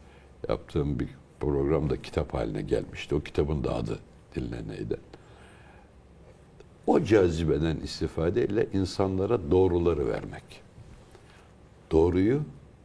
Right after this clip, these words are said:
güzel vermek. Bir de var. Doğru doğrudur. Ama konuşma tarzı, o doğruyu takdim tarzında bir takım güzellikler katmazsak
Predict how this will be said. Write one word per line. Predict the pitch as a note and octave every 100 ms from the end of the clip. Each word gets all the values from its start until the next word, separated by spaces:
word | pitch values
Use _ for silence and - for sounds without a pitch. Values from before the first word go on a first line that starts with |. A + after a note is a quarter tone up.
| -
güzel | - B1+ C#2 G#1 -
vermek. | - - - - - - - - - - -
Bir | -
de |
var. | - - - - - - - -
Doğru | G#2+ B2 D3 C#3+
doğrudur. | B2+ G#2 C#2 - - - - - - - - - - - - - - -
Ama | G#2 G#2+ D3+ - - - - - - - - - - - - - - - - - - - - - - -
konuşma | F2 F2+ F#2+ - C3+ D3+
tarzı, | - D#2 C2 B1 G#1+ - - - - - - - -
o | C#3 C#3+
doğruyu | G2+ F2+ F#2 D3 C#3+
takdim | - E2+ - - C#3+ A#2
tarzında | - C#2+ C2+ C#2 C2 B1+ F2+ D#3+ - - - - - - - -
bir | - D3
takım | D3 - F2+ D#2+
güzellikler | D#2+ F2 E2+ D#2+ - E2+ C2+ -
katmazsak | D2+ - - D#3 - - E2+ -